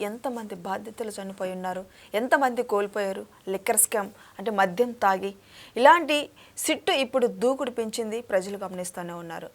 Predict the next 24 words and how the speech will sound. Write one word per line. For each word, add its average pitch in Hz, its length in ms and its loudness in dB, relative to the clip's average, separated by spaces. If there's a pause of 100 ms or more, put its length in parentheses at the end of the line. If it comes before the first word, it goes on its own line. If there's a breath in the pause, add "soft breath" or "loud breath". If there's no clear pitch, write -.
(180)
అయితే 208 360 -2
మరి 247 180 8
ముఖ్యంగా 330 420 4 (100)
చూసుకుంటే 277 600 4
ఇక 226 240 4
దాంట్లో 214 460 4
ఉన్న 220 280 0
ముఖ్యమైన 226 600 -2
పాత్రలు 202 500 2
అయితే 208 200 -2
కొంతమంది 240 560 0
పేర్లు 220 340 2
అయితే 214 180 -6
వెలుగులోకి 180 420 -6
వచ్చాయి. 170 260 -10 (360 loud breath)
అయితే 285 140 0
దీని 262 240 0
మీద 294 160 0
పూర్తిగా 247 460 -2
విశ్లేషించడానికి 208 720 -4
మనతో 202 280 -6
పాటు 190 120 -4
స్టూడియోలో 180 480 -6
ఉన్నారు 190 260 -4